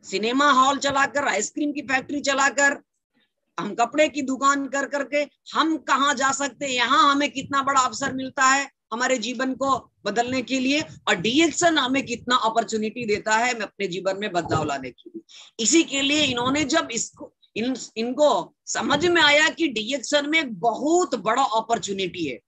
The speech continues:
एक बहुत बड़ा अवसर है, मौका है अपने आप को बदलने का,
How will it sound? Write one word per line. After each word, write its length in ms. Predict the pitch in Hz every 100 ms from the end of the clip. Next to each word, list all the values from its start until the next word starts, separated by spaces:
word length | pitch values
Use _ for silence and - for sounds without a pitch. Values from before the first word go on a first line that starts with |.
| _ _ _ _
एक 200 | 220 208
बहुत 480 | 220 233 302 339 302
बड़ा 260 | 226 233 285
अवसर 640 | - 220 220 220 262 254
है, 260 | 247 285
मौका 480 | 262 220 220 - 247
है 360 | 247 254 302 339 _ _
अपने 420 | 208 226 247 233 _
आप 300 | 208 277 - _
को 80 | 285
बदलने 500 | 233 220 220 220 214
का, 480 | 170 233 277 -